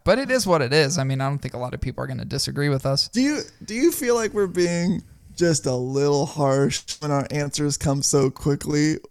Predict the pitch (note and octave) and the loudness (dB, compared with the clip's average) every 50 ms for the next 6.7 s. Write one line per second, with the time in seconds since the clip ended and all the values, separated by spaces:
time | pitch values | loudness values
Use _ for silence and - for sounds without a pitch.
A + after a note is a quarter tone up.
0 | - - G#3 - - - - - - D5+ D#5 C5 D4+ - - - G#4+ - - - | 0 4 4 4 4 2 -2 -4 -4 -4 0 0 0 0 2 0 -2 -2 -2 -14
1 | A#3+ B3 B3 A#3+ A#3 A3+ A3+ - - - - F#3 F#3 F3 - - F#3 F3+ F#3 F#3 | -12 -10 -8 -2 0 0 -2 -2 -6 -6 0 0 2 2 4 2 2 4 4 2
2 | F3+ E3+ D#3+ D3+ D3 D3 D3+ D3+ D3 D#3 E3 D#3+ D#3 D#3+ E3 D3+ - - D3+ D3 | 2 4 4 4 4 4 4 4 4 2 0 0 0 -2 -2 -4 0 4 4 4
3 | C#3 - - F3 D#3 - - D3 D3 D3 D3 C#3 C#3 C#3 C3 C3 C3 - - D3 | 4 2 0 0 0 2 2 2 0 0 0 0 2 2 2 2 0 0 2 0
4 | C3 B2+ A#2+ D3+ D3+ D3+ D#3+ D#3 - - - _ _ _ _ _ _ _ _ _ | 0 0 0 -2 -2 -2 -2 -4 -4 -6 -8 _ _ _ _ _ _ _ _ _
5 | _ - - D3+ E3 F3+ F3+ D3+ C#3+ G3 F#3 F3 E3+ D3 D#3 D3+ D3+ - - - | _ -8 -4 -2 0 0 0 0 2 0 2 2 2 2 2 0 0 0 -4 -12
6 | _ _ _ _ _ _ _ _ _ _ - D3+ D3+ | _ _ _ _ _ _ _ _ _ _ -18 -16 -12